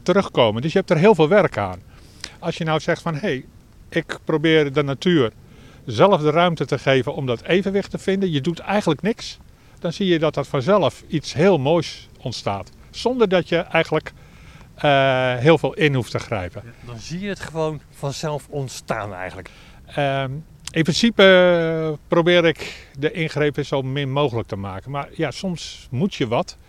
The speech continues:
Speaker 1: En het heeft vooral te maken met dat er invloeden van buiten het, eh, ge-, gebied komen. Bijvoorbeeld verdroging. Eh, ja, dat heeft, eh, onder andere te maken met het oppompen van grondwater door het grondwater, eh,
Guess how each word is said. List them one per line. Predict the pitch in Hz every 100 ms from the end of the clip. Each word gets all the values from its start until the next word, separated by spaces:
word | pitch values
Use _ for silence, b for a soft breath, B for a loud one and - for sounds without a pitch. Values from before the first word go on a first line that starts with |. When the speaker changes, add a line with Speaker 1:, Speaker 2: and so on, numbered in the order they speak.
| B B B B
Speaker 1:
En | - 156
het | 151
heeft | 160 156
vooral | 156 156 165
te | 139
maken | 147 147 139 135 139
met | 139 139 - -
dat | 139 139 139 - - -
er | 131 131 123 123 -
invloeden | 175 165 160 156 147
van | 147 131 139 - - -
buiten | 117 143 160 139
het, | 131 123 - -
eh, | - 131 123 110
ge-, | - -
gebied | - 120 104 156 - -
komen. | 123 104 95 110
Bijvoorbeeld | 113 131 131 131
verdroging. | - 123 151 165 - 139 160 B B B B B
Eh, | - 127 123 120 117 113 110 120
ja, | 127 139
dat | 120
heeft, | 151 139 -
eh, | 127 123
onder | 135 123 139
andere | 143 131 123
te | -
maken | 120 117 117 123
met | 123
het | -
oppompen | - 175 156 131 123
van | - 127
grondwater | - 165 175 160 147 147 151
door | 143 127
het | -
grondwater, | 156 151 147 139 131 143
eh, | 143 135